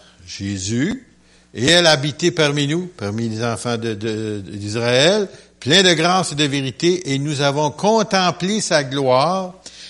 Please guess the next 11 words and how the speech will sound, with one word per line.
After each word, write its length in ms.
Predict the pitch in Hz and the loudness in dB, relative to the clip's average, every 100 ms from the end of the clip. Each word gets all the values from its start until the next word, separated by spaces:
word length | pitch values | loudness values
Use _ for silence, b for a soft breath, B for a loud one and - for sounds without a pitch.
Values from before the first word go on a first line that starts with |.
| B - | B 4
une 260 | 156 180 | 4 6
gloire 460 | 165 185 208 220 - | 4 6 6 4 2
comme 200 | 170 160 | -2 2
la 180 | 147 143 | 0 2
gloire 420 | 156 170 180 185 | 0 0 0 -2
du 160 | 127 123 | -4 -6
Fils 580 | - 170 180 175 - - | -4 -2 -2 -2 -8 -8
unique 460 | 135 131 147 160 120 | -8 -6 -4 -6 -8
venu 420 | 98 117 120 131 | -8 -4 -4 -4
du 160 | 101 - | -8 -8
Père. 420 | 123 113 98 | -4 -4 -6